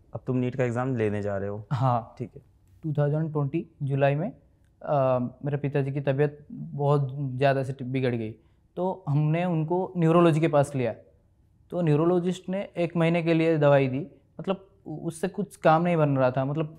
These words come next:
Speaker 2: तबीयत
Speaker 1: तो
Speaker 2: थोड़ी
Speaker 1: इस समय पिताजी कहाँ पे थे, गांव में कि शहर में तुम्हारे साथ?
Speaker 2: स-, स-, मतलब शहर, मतलब छोटा सा शहर था, वहीं पर थे।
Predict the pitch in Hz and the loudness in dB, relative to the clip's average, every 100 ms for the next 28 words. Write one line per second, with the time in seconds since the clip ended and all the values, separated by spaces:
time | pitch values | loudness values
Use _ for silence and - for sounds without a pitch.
0 | - 151 180 180 156 180 _ - - 147 | -2 0 0 -4 -8 -10 _ -20 -16 -12
1 | 160 - - 143 135 143 135 139 131 104 | -12 -10 -6 -4 -4 -4 -4 -4 -4 -8
2 | 110 107 - 104 117 131 143 143 139 120 | -8 -10 -10 -2 0 0 -2 -4 -6 -6
3 | 120 110 110 104 101 - 107 113 165 160 | -6 -8 -8 -8 -10 -10 -12 -12 -18 -12
4 | 170 160 180 - - 160 165 151 151 151 | -10 -6 -8 -8 0 2 2 0 -4 -6
5 | - 165 165 156 - 135 120 123 127 147 | 0 2 2 0 0 0 0 -2 -2 -2
6 | 147 127 - | -2 -4 -6